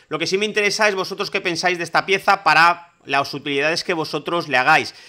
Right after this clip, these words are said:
El coste del equipo aproximado, pues son en torno a mil quinientos euros aproximadamente, lo que es todo.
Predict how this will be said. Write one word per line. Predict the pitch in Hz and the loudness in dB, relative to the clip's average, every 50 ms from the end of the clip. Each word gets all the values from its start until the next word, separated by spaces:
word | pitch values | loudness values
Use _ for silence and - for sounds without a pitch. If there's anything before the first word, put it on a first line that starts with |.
| - _ _ | -20 _ _
El | 143 151 156 147 | -4 -4 -4 -2
coste | - 196 196 190 190 - 214 | -2 -4 -4 -4 -2 -4 -4
del | 208 202 196 | -2 0 -2
equipo | 190 190 208 202 - - 190 | -2 -4 -6 -12 -4 -2 -2
aproximado, | 180 185 180 185 170 - - 180 170 175 185 196 185 175 131 - - - _ - _ | -2 -2 -6 -10 -10 -8 -10 -10 -6 -2 -2 -2 -2 -2 -6 -8 -10 -18 _ -16 _
pues | - 139 131 | -8 -6 -4
son | - 175 175 | -4 -4 -4
en | 165 165 | -4 -2
torno | 165 185 170 170 160 | -4 -4 -2 0 0
a | 151 | 0
mil | 147 156 165 165 156 | 0 0 -2 -4 -4
quinientos | 160 175 165 165 160 156 156 156 156 - - | -4 -2 -2 0 0 -2 -2 -4 -4 -2 0
euros | 208 208 202 190 190 - 175 | 0 2 2 2 0 0 -2
aproximadamente, | 160 - 165 147 - - 151 147 147 143 147 147 160 190 214 208 208 208 214 208 - - - _ _ _ | -4 -4 -4 -6 -6 -8 -4 -2 0 0 0 2 0 0 -2 -2 -4 -4 -6 -6 -10 -20 -20 _ _ _
lo | - 135 131 | -6 -6 -2
que | 139 143 | -2 -4
es | 135 - - | -4 -4 0
todo. | - 202 208 208 226 233 - _ _ | 2 2 2 2 0 -2 -4 _ _